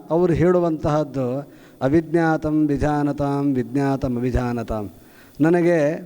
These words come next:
ಪರಮಾತ್ಮನ ಬಗ್ಗೆ ಗೊತ್ತಿದೆ ಅಂತ ಅಂದ್ಕೊಂಡವರು ಸರಿಯಾಗಿ ಇನ್ನೂ ತಿಳ್ಕೊಂಡಿಲ್ಲ.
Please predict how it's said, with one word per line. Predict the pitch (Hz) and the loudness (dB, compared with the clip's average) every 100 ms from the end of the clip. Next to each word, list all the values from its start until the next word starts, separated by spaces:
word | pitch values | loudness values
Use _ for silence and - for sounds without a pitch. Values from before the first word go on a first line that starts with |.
| - - | -16 -4
ಪರಮಾತ್ಮನ | 147 151 175 175 - 175 175 | -2 2 0 -2 -4 -2 0
ಬಗ್ಗೆ | 165 151 147 165 131 143 165 185 - - - _ _ _ _ _ _ _ - | -2 -2 0 0 0 -2 -4 -10 -20 -20 -20 _ _ _ _ _ _ _ -8
ಗೊತ್ತಿದೆ | 131 170 170 180 190 196 | -2 -2 0 2 2 2
ಅಂತ | 196 | 2
ಅಂದ್ಕೊಂಡವರು | 180 170 180 170 170 156 131 127 92 - | 0 2 2 2 2 0 -2 -6 -4 -2
ಸರಿಯಾಗಿ | 151 165 | 0 2
ಇನ್ನೂ | 151 160 | 2 0
ತಿಳ್ಕೊಂಡಿಲ್ಲ. | 156 131 151 143 123 113 | 0 -2 0 -2 -2 -6